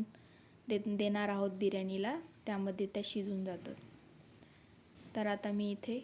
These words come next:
झाकण ठेवून थोडंसं शिजून घेणार आहे. यामध्ये मी पाणी वगैरे काहीच टाकलेलं नाही आहे, कारण आपण दही घातलेलं आहे, त्यामुळेच पाणी आपोआप सुटतं. तर बघू शकता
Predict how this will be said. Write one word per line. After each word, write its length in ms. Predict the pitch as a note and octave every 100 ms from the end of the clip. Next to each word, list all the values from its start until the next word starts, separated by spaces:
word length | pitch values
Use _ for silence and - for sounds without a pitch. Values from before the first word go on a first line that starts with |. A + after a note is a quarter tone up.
| A#3
झाकण 440 | G#3+ G3 - G#3+
ठेवून 320 | G#3+ G#3 G#3 G#3+
थोडंसं 440 | G#3 G3+ - A#3 D4 - -
शिजून 380 | A3 G3+ G3+
घेणार 340 | G3+ G3 F#3 F#3
आहे. 180 | F#3 A#3
यामध्ये 360 | G3 G3 G3
मी 120 | G3+ G#3
पाणी 400 | - G3+ G3+ G#3+
वगैरे 300 | G#3+ G#3+ G#3+
काहीच 360 | G#3 G#3 A3 -
टाकलेलं 460 | G3+ G#3 G3 G3 G3
नाही 240 | F#3+ F#3+
आहे, 80 | A#3+ - - - -
कारण 240 | G#3 G#3+ A3
आपण 340 | G#3+ A3 G#3+
दही 240 | G3+ A3 A3+
घातलेलं 500 | A#3 G#3+ G#3 G#3 G3+
आहे, 160 | G3+
त्यामुळेच 560 | G3 G#3 G3+ G#3 A3+ -
पाणी 360 | G#3 G3 G3+ B3 - - - - -
आपोआप 440 | - G3 - G#3 G#3+
सुटतं. 440 | - G3+ - G#3+ B3 - - - - - - - - - -
तर 140 | G#3+ G3+
बघू 240 | G#3 G3+
शकता 440 | G#3 G#3 G3+ -